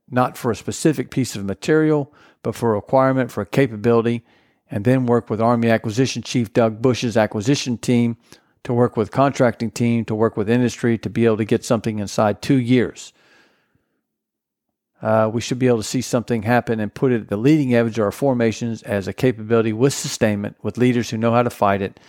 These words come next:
with soldiers who know how to use it and to maintain it. Everything I just said, uh, General Rainey just kinda wrapped it up probably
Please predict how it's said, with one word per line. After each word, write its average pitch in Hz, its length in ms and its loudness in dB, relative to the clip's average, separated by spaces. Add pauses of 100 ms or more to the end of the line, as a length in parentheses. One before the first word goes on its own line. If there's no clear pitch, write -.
(260)
with 113 120 -4
soldiers 117 400 0
who 110 80 -2
know 113 60 0
how 113 140 4
to 117 80 0
use 107 280 -2
it 110 140 -6
and 101 100 -4
to 95 60 -6
maintain 101 480 -2
it. - 100 -16
Everything 139 300 4
I 123 60 4
just 117 240 -2
said, 104 340 0 (1300)
uh, 110 180 2
General 123 300 2
Rainey 120 300 4
just 107 260 -6
kinda 117 200 0
wrapped 117 280 0
it 110 80 -6
up 107 120 -4
probably 117 480 0